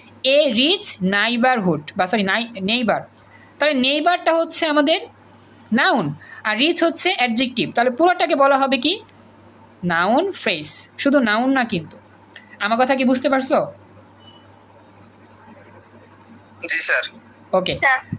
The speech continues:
Speaker 1: তো আমাদের গত ক্লাসে এটাই আলোচনা ছিল, গত ক্লাস মিস হওয়াতে এটা একটু মিসিং হয়েছে। যাই হোক, আশা করি বুঝতে পারছো। তো এটা খেয়াল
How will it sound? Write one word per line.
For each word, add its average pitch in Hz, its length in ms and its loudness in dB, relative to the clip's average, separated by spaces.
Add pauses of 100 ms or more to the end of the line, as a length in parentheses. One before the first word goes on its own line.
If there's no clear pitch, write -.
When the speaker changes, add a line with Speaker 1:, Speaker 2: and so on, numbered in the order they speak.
Speaker 1:
তো 262 60 4 (180)
আমাদের 285 260 0 (260)
গত 220 160 2 (120)
ক্লাসে 254 320 2 (120)
এটাই 262 200 4 (100)
আলোচনা 226 300 2 (100)
ছিল, 175 140 0 (140)
গত 190 160 2
ক্লাস 233 180 2 (100)
মিস 214 200 0
হওয়াতে 214 240 2
এটা 202 120 -2 (120)
একটু 208 160 -4
মিসিং 202 280 0
হয়েছে। 175 220 0 (260)
যাই 220 100 2
হোক, - 100 -6 (100)
আশা 233 180 0
করি 233 200 2
বুঝতে 233 220 0
পারছো। 180 240 -2 (500)
তো 254 40 -2 (160)
এটা 311 240 0
খেয়াল 247 180 0